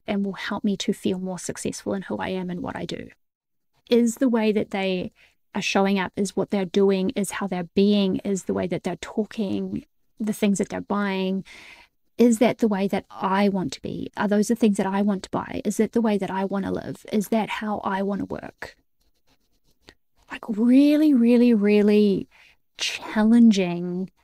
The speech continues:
the brain on what it thinks it wants, <laughs> what it thinks it should want, the word should, as soon as we have should, "Oh, I should want that, I should have that, I should buy that," that is also another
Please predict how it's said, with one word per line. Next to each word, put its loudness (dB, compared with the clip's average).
the 2
brain 0
on -6
what 0
it -2
thinks 0
it -8
wants, -4
<laughs> -20
what 0
it 0
thinks 4
it -4
should -4
want, -2
the -2
word -6
should, 0
as -6
soon 4
as 6
we 2
have -2
should, -2
"Oh, 2
I -8
should -2
want -4
that, -6
I -8
should -6
have -8
that, -6
I -10
should -6
buy -8
that," -6
that 0
is -8
also -2
another -4